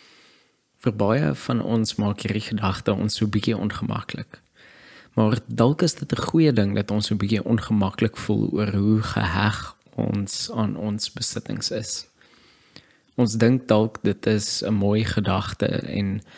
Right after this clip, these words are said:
was dalk moontlik vir daardie eerste gemeente, maar dit sal nooit vandag werk nie. Die eerste gemeente was gekenmerk deur hulle vrygewigheid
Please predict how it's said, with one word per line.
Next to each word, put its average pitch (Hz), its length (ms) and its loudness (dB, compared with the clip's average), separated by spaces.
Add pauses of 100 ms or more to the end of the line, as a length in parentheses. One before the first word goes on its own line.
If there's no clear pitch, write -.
(560)
was 110 440 2
dalk 117 280 0
moontlik 107 560 2
vir - 160 0
daardie 104 400 0
eerste - 280 -2
gemeente, - 680 -4 (600)
maar 113 220 4
dit 110 180 2
sal 120 280 2 (100)
nooit 113 320 4
vandag 95 460 0
werk - 320 -8
nie. 101 160 -8 (640)
Die 104 160 0
eerste 131 220 0
gemeente 104 560 2
was 101 320 0
gekenmerk 107 1040 0 (460)
deur 101 160 2
hulle 101 240 2
vrygewigheid - 1200 0